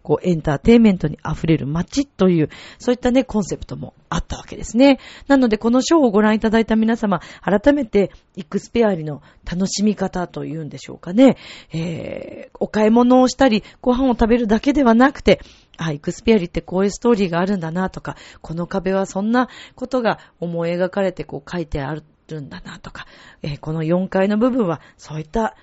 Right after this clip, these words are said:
街並みなんだなとかね、えー、様々皆さん分かっていただけたのではないかと思います。ですので、あの、ご覧いただいた皆様は、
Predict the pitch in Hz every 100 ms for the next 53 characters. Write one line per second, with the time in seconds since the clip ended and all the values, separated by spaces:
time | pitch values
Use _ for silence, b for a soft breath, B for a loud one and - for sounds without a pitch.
0 | _ 180 185 170 202 180 185 208 240 190
1 | 208 277 269 185 143 202 208 B B 165
2 | 175 160 175 180 175 160 160 175 180 156
3 | b b b _ - 147 185 - 156 196
4 | 202 214 240 220 180 180 214 247 202 180
5 | 170 160 160 170 170 B B - - 190
6 | 175 180 175 160 160 160 156 156 185 208
7 | 208 214 226 254 240 208 190